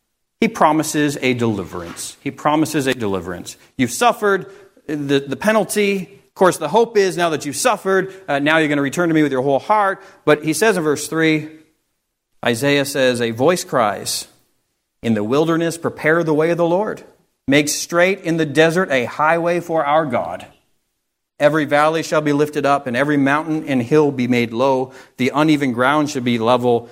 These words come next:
and the rough places a plain. And the glory of the Lord shall be revealed, and all flesh shall see it together,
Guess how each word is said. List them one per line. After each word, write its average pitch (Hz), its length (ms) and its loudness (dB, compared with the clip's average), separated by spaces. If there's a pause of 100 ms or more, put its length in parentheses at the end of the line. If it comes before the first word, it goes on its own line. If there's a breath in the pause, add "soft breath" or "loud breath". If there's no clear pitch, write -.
(140 loud breath)
and 113 140 0
the 104 60 2
rough 120 260 2
places 113 440 -2 (260)
a 113 100 2
plain. 107 600 -4 (680)
And 117 140 -2
the 117 40 -2
glory 156 300 0
of 147 60 -2
the 143 80 0
Lord 147 240 0
shall 147 120 -6
be 131 120 -2
revealed, 131 460 0
and 127 100 -4
all 165 440 0
flesh 147 400 -2
shall 123 180 -2
see 131 220 0
it 135 80 -2
together, 104 420 0